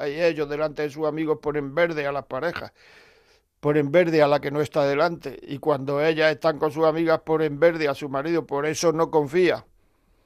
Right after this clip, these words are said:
Porque no se fían de lo que ellas diga, de lo que esa gente diga cuando no está delante la pareja.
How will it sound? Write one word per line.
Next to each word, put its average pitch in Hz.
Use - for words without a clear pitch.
Porque 156
no 175
se 175
fían 175
de 165
lo 147
que 151
ellas 165
diga, 165
de 151
lo 147
que 165
esa 165
gente 165
diga 165
cuando 151
no 151
está 165
delante 156
la 139
pareja. 143